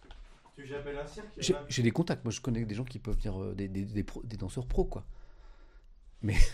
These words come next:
Speaker 2: <laughs> qu'est-ce qu'on va mettre, euh, les gens là, quoi ?
Speaker 1: Tu sais que j'ai fait le plan,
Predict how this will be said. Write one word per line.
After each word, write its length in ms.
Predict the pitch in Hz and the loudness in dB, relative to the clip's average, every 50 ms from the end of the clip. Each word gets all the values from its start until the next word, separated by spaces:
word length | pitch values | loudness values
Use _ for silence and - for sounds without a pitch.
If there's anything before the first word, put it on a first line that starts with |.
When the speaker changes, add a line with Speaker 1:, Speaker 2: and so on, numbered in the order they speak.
| - - | 4 -12
Speaker 2:
<laughs> 280 | - - - - - | -20 -20 -20 -18 -12
qu'est-ce 160 | - - - - | -8 -8 -6 -6
qu'on 100 | - 127 | -2 0
va 100 | 131 123 | 2 4
mettre, 300 | 123 135 131 131 - 147 | 4 2 0 0 0 2
euh, 220 | 131 117 117 120 120 | 2 4 4 2 2
les 160 | 123 123 117 | 2 2 2
gens 180 | 110 127 127 127 | 4 4 4 4
là, 140 | 123 135 | 4 4
quoi ? 220 | 127 - - - 123 - - - - - - - - - - - - - - | 2 0 -4 -6 -6 -10 -18 -20 -20 -20 -20 -20 -20 -20 -20 -20 -20 -20 -20
Speaker 1:
Tu 60 | - | -10
sais 140 | 110 160 180 165 | -6 -4 -4 -4
que 80 | 147 | -6
j'ai 80 | 143 131 | -8 -8
fait 120 | 143 135 127 | -8 -8 -8
le 160 | 123 123 123 | -8 -8 -8
plan, 200 | 123 147 156 | -10 -10 -10